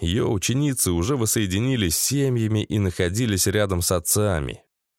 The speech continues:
Кузнец Железный Гроган смотрел на меня подозрительно, набычившись. Староста Кром, как на ядовитую змею.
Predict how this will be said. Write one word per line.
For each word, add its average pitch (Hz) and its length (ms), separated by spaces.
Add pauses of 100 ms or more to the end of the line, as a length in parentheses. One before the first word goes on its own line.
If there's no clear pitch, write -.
(160)
Кузнец 110 640
Железный 107 640
Гроган 92 640
смотрел 135 560
на 127 80
меня 131 300
подозрительно, 107 920
набычившись. 78 1080
Староста 123 720
Кром, 107 500
как - 300
на 120 120
ядовитую 104 720
змею. 95 720